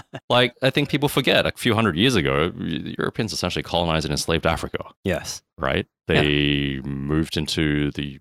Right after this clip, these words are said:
Speaker 2: you know, into the Americas, into Australia, Canada, and basically destroyed all the indigenous way of life forever.
Speaker 1: Yeah, you mean
Speaker 2: Right?
Speaker 1: imperialism, yeah.
Speaker 2: Yeah, imperialism, right?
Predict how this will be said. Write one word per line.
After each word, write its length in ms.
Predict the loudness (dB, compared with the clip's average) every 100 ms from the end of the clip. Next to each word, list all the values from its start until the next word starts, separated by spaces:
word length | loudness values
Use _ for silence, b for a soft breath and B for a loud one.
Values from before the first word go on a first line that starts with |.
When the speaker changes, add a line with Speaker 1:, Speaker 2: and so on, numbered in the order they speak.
| -14
Speaker 2:
you 140 | -8
know, 100 | -6
into 200 | -6 -6 -6
the 40 |
Americas, 400 | -2 0 -2 -4
into 160 | -6 -6
Australia, 440 | -4 -2 -2 -4
Canada, 500 | -4 -6 -4 -4 -6 -6
and 240 | -4 -4 -2
basically 320 | -2 -2 -4
destroyed 540 | -6 -6 -2 -2 -4 _ _ -8
all 120 | -6
the 80 | -4
indigenous 580 | -6 -8 -8 -10 -12 -14 _ -10
way 200 | -4 -2
of 100 | -2
life 400 | -4 -4 -6 -18 _ _ -4
forever. 400 | 0 0 -2 -12 _ -10
Speaker 1:
Yeah, 540 | -2 2 2 4 4 4
you 180 | 6
mean 120 | 6 4
Speaker 2:
Right? 100 | 4
Speaker 1:
imperialism, 640 | 4 4 4 0 -2 -2
yeah. 180 | -2 -2 2
Speaker 2:
Yeah, 240 | 4 4
imperialism, 640 | 0 2 2 2 -2 -6 -2
right? 280 | 0 0